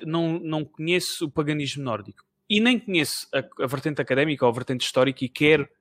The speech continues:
saber mais, ah, por onde é que eu começaria, tanto numa vertente como noutra? E aqui, eh, começaria com a Mila, na parte mais académica, o que é que ela recomendaria para quem quer começar a, a aprender sobre, sobre a cultura nórdica e a história,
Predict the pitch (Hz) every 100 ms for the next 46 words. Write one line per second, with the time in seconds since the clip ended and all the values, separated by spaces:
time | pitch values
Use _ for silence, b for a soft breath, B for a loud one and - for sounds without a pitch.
0 | _ - 165 147 143 123 107 101 - _
1 | B B B _ 139 131 131 _ 165 196
2 | 233 208 196 208 202 - 180 - 165 185
3 | 190 185 180 143 170 170 147 147 175 170
4 | - - 165 143 117 - 107 98 b b
5 | - 131 156 151 _ - - 139 151 135
6 | 156 139 127 - 127 147 208 202 165 -
7 | 123 113 - - 131 123 - 123 147 180
8 | 170 151 - 123 107 - 147 135 123 110
9 | - - 139 143 143 135 131 - 131 131
10 | 123 127 131 123 127 117 110 - - 127
11 | 131 131 131 135 - - 117 107 101 b
12 | b b b - - 143 123 117 120 117
13 | 113 113 123 - 127 123 120 131 156 180
14 | 147 131 - 120 117 110